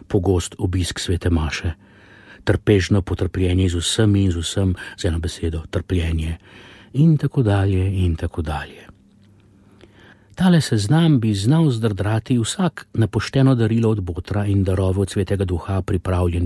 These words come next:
birmanec, pa če ga v polnoči streseš s postelje. In bi podoben odgovor dobil tudi, če bi o nebesih povprašal od nedeljske maše odhajajočo mamko. Morda, ne rečem, da ne, bi se našel kak liberalen nedeljnik ali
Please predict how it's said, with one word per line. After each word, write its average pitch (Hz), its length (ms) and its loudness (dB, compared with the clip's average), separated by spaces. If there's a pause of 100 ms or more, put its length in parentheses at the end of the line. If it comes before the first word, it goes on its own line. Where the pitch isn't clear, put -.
birmanec, 87 520 -2 (340)
pa 98 100 0
če - 160 0
ga 95 80 2
v 92 80 4
polnoči 139 480 2
streseš - 460 -4
s - 20 -16
postelje. 85 540 -10 (1000)
In 220 100 8
bi 190 140 2
podoben 160 340 2
odgovor 135 380 2
dobil 123 320 0
tudi, 151 220 0
če - 140 -2
bi 120 120 2
o 110 80 2
nebesih 104 560 0
povprašal 113 640 0
od 107 140 -2
nedeljske 110 480 2
maše 92 420 0
odhajajočo 95 580 0
mamko. 82 520 -2 (1400)
Morda, 90 500 4
ne 101 100 6
rečem, 82 300 0
da 87 80 2
ne, 95 220 2 (580)
bi 196 100 6
se 190 140 2
našel 175 320 2
kak - 220 -2
liberalen 117 580 4
nedeljnik 107 480 0
ali 95 220 -2